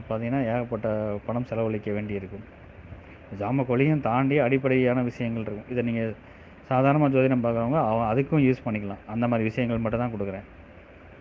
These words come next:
சரிங்களா? பிரபச-, அதாவது, அ, பிரசன்னங்கிறது பா-, பாரம்பரிய ஜோதிடம் தான். அது ஜாதகத்துல அந்த, அந்த ச-, அந்த நிமிஷத்துக்கான பதிலை நம்ம அதுல தேடுறோம். கேள்வி கேட்ட வந்த நேரத்துக்கான பிரசன்னத்தை போட்டு பதில் சொல்றோம்.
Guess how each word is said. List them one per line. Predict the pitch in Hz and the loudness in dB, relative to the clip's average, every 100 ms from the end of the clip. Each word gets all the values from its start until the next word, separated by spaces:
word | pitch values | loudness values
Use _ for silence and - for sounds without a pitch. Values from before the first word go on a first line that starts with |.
| - - - - - - - | -20 -20 -20 -20 -20 -12 -4
சரிங்களா? | 123 117 123 - | -2 0 -2 -2
பிரபச-, | 113 156 151 131 117 | -2 -2 -4 -4 -2
அதாவது, | 107 120 156 165 | 0 -2 -2 -2
அ, | 117 113 - | -2 -4 -2
பிரசன்னங்கிறது | 117 - 151 170 156 139 220 254 - - - - | -4 0 0 2 0 0 0 -2 -6 -16 -12 -2
பா-, | 131 120 | 2 2
பாரம்பரிய | 117 131 160 160 131 | 2 4 4 4 4
ஜோதிடம் | 127 127 120 | 2 2 0
தான். | 113 - | -4 -6
அது | 107 | -6
ஜாதகத்துல | 110 120 143 156 160 214 240 | -2 2 2 2 2 0 0
அந்த, | 127 117 | -2 0
அந்த | 117 139 147 - | 0 0 -2 0
ச-, | 131 | 2
அந்த | 113 127 | 2 2
நிமிஷத்துக்கான | 123 151 - 175 170 156 151 | 2 2 2 0 4 4 4
பதிலை | 135 175 196 | 4 4 2
நம்ம | 160 | 2
அதுல | 123 113 | 2 0
தேடுறோம். | 113 120 117 - - - - - - - - - - - | 0 -2 -2 -14 -20 -20 -20 -20 -20 -20 -20 -20 -20 0
கேள்வி | 147 151 | 2 4
கேட்ட | 135 143 143 | 4 2 4
வந்த | 135 131 127 | 2 2 2
நேரத்துக்கான | 135 131 127 139 | 0 -2 -2 -2
பிரசன்னத்தை | 151 123 - 117 113 107 110 | -2 -4 -2 -4 -4 -8 -4
போட்டு | 120 123 202 | -6 0 0
பதில் | 151 120 113 | 2 0 0
சொல்றோம். | 104 95 | -4 -10